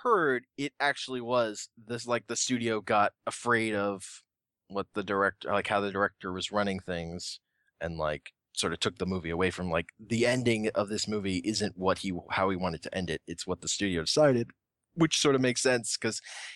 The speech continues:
it's thematically the same as Fantastic Four Two, which doesn't fit for the tone of this movie at all. <laughs> There's also a part in this movie where Reed literally just disappears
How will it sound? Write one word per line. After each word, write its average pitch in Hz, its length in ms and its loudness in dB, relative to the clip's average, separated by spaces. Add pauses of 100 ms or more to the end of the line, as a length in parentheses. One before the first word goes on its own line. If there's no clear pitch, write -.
(200)
it's - 440 -4 (640)
thematically 120 760 2
the 135 140 2
same 143 360 2
as 135 140 0
Fantastic 135 480 0
Four 117 160 -4
Two, 98 300 -10 (640)
which 143 280 0
doesn't 170 320 2
fit 156 200 0
for 156 100 -4
the 139 100 -6
tone 151 240 0
of 127 80 -4
this 123 140 -6
movie 120 260 -4
at 107 80 -2
all. 80 220 0
<laughs> - 640 -4 (1700)
There's 175 180 6
also 214 280 8
a 190 60 6
part 196 220 4
in 180 60 2
this 180 160 -2
movie 160 300 0
where 131 440 4 (200)
Reed 147 640 0
literally 151 840 4 (460)
just 135 420 2 (140)
disappears 143 880 2